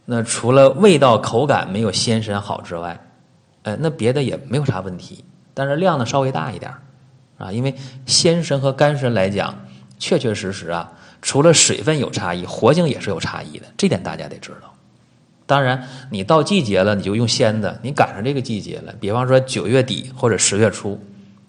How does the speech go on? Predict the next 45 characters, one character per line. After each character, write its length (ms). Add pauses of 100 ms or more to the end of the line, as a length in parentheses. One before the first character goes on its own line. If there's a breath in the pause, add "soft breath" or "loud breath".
(160)
正 220
好 200
是 80
鲜 280
人 140
参 140
采 260
挖 180
的 100
时 140
候、 100
采 220
收 180
的 80
时 140
候， 120 (540 loud breath)
那 100
就 120
用 120
鲜 240
人 160
参， 160 (440)
对 100
吧？ 80
那 80
鲜 180
人 120
参， 80
有 100
人 80
说 120
，“那 100
我 180
家 180
里 120
鲜 160
人 100
参 80
如 160
果 100
买 200
多 180
的 100
时 140
候 100